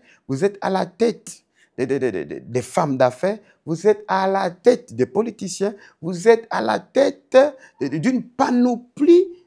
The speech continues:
de personnes multicompétentes. Et quand ces gens-là, que j'appelle des personnes ayant la maîtrise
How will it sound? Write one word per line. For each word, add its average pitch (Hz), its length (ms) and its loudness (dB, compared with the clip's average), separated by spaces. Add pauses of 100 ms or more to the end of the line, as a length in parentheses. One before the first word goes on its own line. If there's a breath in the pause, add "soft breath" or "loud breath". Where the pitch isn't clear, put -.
(120)
de 170 100 2
personnes 240 880 -2
multicompétentes. 220 840 -2 (4000)
Et 220 160 6
quand 381 180 2
ces 262 200 -4
gens-là, 220 580 -2 (1040)
que 202 120 0
j'appelle 196 680 2 (440)
des 165 120 2
personnes 196 480 0
ayant 214 180 6
la 196 140 4
maîtrise 196 840 -4